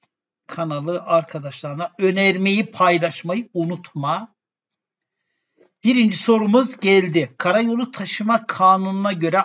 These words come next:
aynı taşıtla bütün güzergah boyunca aynı yolcu grubunun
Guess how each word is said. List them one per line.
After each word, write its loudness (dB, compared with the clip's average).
aynı 0
taşıtla -4
bütün 0
güzergah -2
boyunca -6
aynı -2
yolcu -2
grubunun -6